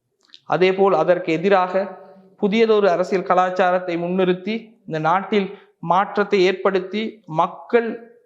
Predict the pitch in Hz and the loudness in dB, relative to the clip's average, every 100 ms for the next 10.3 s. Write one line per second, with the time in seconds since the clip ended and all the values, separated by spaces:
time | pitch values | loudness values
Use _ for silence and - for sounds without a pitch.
0 | _ _ - 170 233 233 226 220 240 214 | _ _ -6 0 0 4 2 2 -2 0
1 | 180 165 185 185 208 190 156 208 233 220 | 0 0 0 0 0 0 0 2 2 2
2 | 220 202 190 185 180 196 202 190 185 220 | 0 0 0 0 0 0 0 -2 -2 -8
3 | 220 - _ - 170 165 180 175 165 - | -10 -20 _ -2 0 2 0 -2 -4 -4
4 | 170 160 156 196 202 156 160 160 156 151 | -2 -2 -2 -4 -6 -6 -6 -2 -2 -2
5 | 156 151 131 143 139 135 _ 165 _ _ | -4 -4 -6 -8 -8 -14 _ -20 _ _
6 | - 170 190 226 240 233 214 226 254 285 | -2 0 2 0 0 0 -2 0 0 0
7 | 262 - _ _ _ _ _ _ _ 165 | -4 -18 _ _ _ _ _ _ _ -2
8 | 175 170 175 196 226 247 269 - - - | 0 2 2 0 -2 -2 -4 -12 -20 -20
9 | - - _ - - 208 240 262 233 254 | -20 -20 _ -12 0 2 2 2 2 2
10 | 269 240 | 2 0